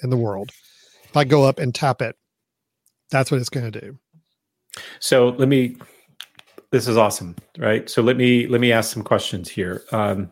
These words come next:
Speaker 1: Mm-hmm.
Speaker 2: 'cause I have not had any experience with this except, you know, other than paying and that sort of thing. So this is essentially, this is going to do the same thing a Q R code is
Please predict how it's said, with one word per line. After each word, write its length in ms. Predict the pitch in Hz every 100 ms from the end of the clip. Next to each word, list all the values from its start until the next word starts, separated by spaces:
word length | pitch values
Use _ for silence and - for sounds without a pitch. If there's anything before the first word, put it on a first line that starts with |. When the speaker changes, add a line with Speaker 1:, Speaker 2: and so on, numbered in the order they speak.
| 120
Speaker 1:
Mm-hmm. 120 | 120
Speaker 2:
'cause 100 | 104
I 120 | 113
have 220 | 113 90
not 280 | 101 104 98
had 160 | 104 104
any 140 | 101
experience 520 | 101 - 113 101 101
with 140 | 113 104
this 260 | 101 -
except, 460 | - - 147 - - _ _ -
you 80 |
know, 120 | 98 95
other 240 | 107 104 98
than 260 | 95 90 - -
paying 360 | 113 98 98 92
and 80 | 92
that 80 |
sort 180 | - -
of 80 | -
thing. 180 | 92 87 - - - - -
So 160 | - 127
this 240 | 165 170
is 240 | 147 117
essentially, 560 | 143 - 190 175 139 117
this 200 | 113 -
is 80 | 110
going 180 | 120 104
to 60 |
do 120 | 104 101
the 80 |
same 300 | 98 123 113
thing 160 | 110 101
a 80 | 95
Q 260 | - 123
R 160 | 110 104
code 320 | - 101 92
is 420 | 95 92 90 -